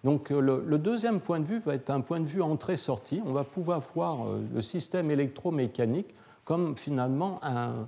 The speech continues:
un diffuseur de, de deux types de bruit.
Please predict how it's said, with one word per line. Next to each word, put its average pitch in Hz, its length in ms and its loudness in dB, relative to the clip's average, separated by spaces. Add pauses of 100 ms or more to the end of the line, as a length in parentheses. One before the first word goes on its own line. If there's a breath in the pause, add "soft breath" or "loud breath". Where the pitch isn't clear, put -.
un 123 100 -2
diffuseur 123 760 0 (580 loud breath)
de, 110 200 8
de 107 200 6
deux 151 260 6
types 151 460 -2
de 113 260 6
bruit. 113 360 4